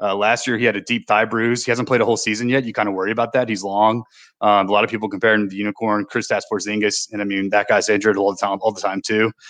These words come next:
Uh, and so I, I think a lot of people are a little worried about, including myself, a little bit worried about our boy Jaren staying on the court,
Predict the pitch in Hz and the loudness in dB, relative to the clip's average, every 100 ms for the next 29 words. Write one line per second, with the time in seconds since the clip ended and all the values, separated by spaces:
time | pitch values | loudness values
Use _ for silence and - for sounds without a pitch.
0 | - - 110 101 98 98 107 101 113 107 | -20 0 6 6 6 4 2 4 4 6
1 | 110 120 127 131 147 143 117 110 113 117 | 4 2 2 2 2 2 2 2 4 4
2 | 120 117 110 101 104 117 107 104 107 110 | 2 2 2 2 2 4 4 2 2 2
3 | 170 156 156 156 143 127 131 123 113 123 | 2 4 4 2 2 2 0 2 2 2
4 | 117 113 110 110 117 113 113 123 107 110 | 2 0 0 0 0 0 0 -2 -2 -2
5 | 113 98 117 104 | -2 -4 -4 -6